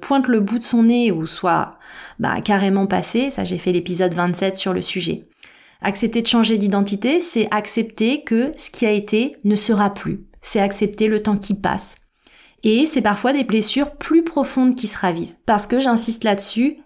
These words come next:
les vêtements, c'est comme la bouffe. C'est juste la face visible de l'iceberg.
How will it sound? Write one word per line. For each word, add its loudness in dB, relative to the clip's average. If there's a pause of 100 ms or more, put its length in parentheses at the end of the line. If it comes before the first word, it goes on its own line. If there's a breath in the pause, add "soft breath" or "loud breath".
les 4
vêtements, 2
c'est -2
comme 2
la 2
bouffe. -8 (180)
C'est 2
juste -2
la 2
face 0
visible -2
de 2
l'iceberg. -2